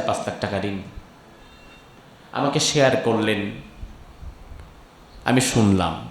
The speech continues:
কিন্তু আমি আপনাকে দুই লাখ টাকা দিয়ে, এক লাখ টাকা দিয়ে সহযোগিতা করব না, আমি শোনা পর্যন্তই শেষ।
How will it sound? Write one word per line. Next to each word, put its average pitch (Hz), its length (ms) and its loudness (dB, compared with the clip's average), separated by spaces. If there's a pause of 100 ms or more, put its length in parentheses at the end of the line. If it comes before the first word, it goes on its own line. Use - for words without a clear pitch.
(120)
কিন্তু 120 240 -2
আমি 127 160 2
আপনাকে 113 300 0
দুই 107 160 0
লাখ 107 220 2
টাকা 107 160 0
দিয়ে, 101 200 0
এক 95 120 0
লাখ 95 200 0
টাকা 95 160 -2
দিয়ে 95 140 -2
সহযোগিতা 87 420 -4
করব 85 320 -4
না, 82 160 -4 (1300)
আমি 143 140 0
শোনা 156 280 2
পর্যন্তই 127 580 0
শেষ। - 460 -6